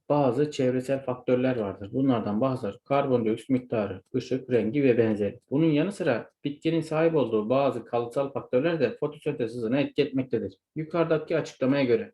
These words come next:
aşağıda verilenlerden hangisi fotosentez hızına etki eden çevresel faktörlerden değildir diyor. Yani açıkçası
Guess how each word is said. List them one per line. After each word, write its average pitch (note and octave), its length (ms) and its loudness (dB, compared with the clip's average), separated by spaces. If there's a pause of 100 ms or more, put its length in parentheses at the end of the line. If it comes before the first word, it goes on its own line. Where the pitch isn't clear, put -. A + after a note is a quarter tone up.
aşağıda C#3 340 -4
verilenlerden A#2 560 -2
hangisi E3 400 -6
fotosentez C3+ 460 -4
hızına B2 400 -2
etki C3 280 -4
eden B2 260 0
çevresel C3 680 -2
faktörlerden C3 840 -2
değildir A2 440 0
diyor. A#2 300 -2 (420)
Yani B2+ 260 0
açıkçası D3+ 680 -6